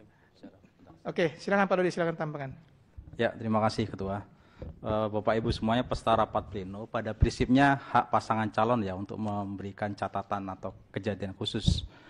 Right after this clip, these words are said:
Speaker 2: atau keberatan saksi. Namun sebagai catatan, keberatan-keberatan saksi itu kan sudah ditindaklanjuti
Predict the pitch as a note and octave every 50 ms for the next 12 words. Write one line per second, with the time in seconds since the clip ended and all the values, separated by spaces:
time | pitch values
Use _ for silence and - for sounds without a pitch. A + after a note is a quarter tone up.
0 | - - _ - G#2 - G#2+ G2+ - A2+ G2 A2 G#2 G2+ - G#2 G2 G2 - G2+
1 | F#2+ - - - - F#2 E2+ E2 - - _ _ _ - - - - _ _ G2
2 | G2+ G#2+ B2 B2 - - - G#2+ G#2 - G#2+ - - G2 - G2+ F#2+ - - G#2
3 | G#2+ A2+ B2+ C#3+ D#3 E3 E3+ D#3 C3+ - - - A#2+ G2 - - G#2+ G#2 - A2+
4 | A#2 - A#2 G#2+ G#2+ G2+ - G#2+ G#2+ - - G#2+ - - - B2+ A2+ - C3+ -
5 | C#3+ C#3 C#3 C3+ - - C3+ B2 A#2+ B2+ B2+ B2 - A#2+ - B2+ A#2 A#2+ G#2+ A2+
6 | A#2+ A#2+ A2+ A2+ B2+ B2 - B2+ A2 F#2+ F2+